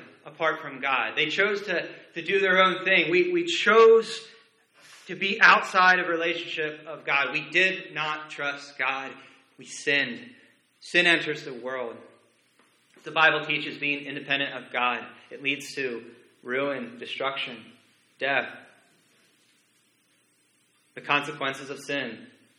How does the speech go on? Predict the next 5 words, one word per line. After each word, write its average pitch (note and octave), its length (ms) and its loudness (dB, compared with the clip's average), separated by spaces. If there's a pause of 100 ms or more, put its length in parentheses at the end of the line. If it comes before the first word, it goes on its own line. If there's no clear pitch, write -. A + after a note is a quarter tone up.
(520)
death. B2 280 -2 (2750)
So C3 200 -6
sin D3 480 4 (180)
just - 260 -20
wrecks C#3+ 520 0